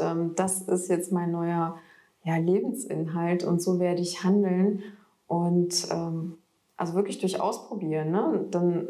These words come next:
gibt es wieder irgendeinen Moment, wo man sagt, nee, mit dem gehe ich nicht mehr mit. Dann gibt's eben einen anderen Impuls. Und je nachdem, ähm, wie deine Entwicklung gerade ist, kann sich das ändern. Also es muss nicht nur einer sein, es können viele sein.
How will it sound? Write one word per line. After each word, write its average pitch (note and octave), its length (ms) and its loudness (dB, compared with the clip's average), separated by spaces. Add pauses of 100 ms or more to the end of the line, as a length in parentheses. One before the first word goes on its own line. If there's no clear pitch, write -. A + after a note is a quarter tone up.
(140)
gibt G3 200 -4
es G3+ 200 -6
wieder F3+ 400 0
irgendeinen G3 360 0
Moment, F#3 320 4
wo F#3+ 60 0
man F3+ 140 2
sagt, F3+ 260 -2
nee, G3 140 4
mit G3+ 200 0
dem F3+ 160 4
gehe E3 140 2
ich F3 140 -2
nicht A3+ 180 -2
mehr A#3 160 2
mit. A3 260 4 (440)
Dann G3 160 4
gibt's G3+ 220 0
eben G#3+ 300 2
einen A#3+ 240 0
anderen F#3 200 -2
Impuls. D3+ 640 0
Und F3 160 2
je G3+ 100 4
nachdem, G#3+ 640 2 (480)
ähm, F3+ 460 2
wie G#3+ 200 2
deine F#3+ 320 0
Entwicklung F#3+ 520 0
gerade E3+ 320 -2
ist, - 320 0
kann F#3+ 240 4
sich F#3+ 160 -4
das F3 180 -2
ändern. F#3+ 420 0
Also E3 220 0
es F3+ 140 0
muss A3 180 2
nicht G#3+ 220 0
nur G#3 100 2
einer A3 340 0
sein, D#3+ 280 0
es D#3+ 160 -2
können F#3 220 2
viele G#3+ 360 -2
sein. D#3+ 460 -2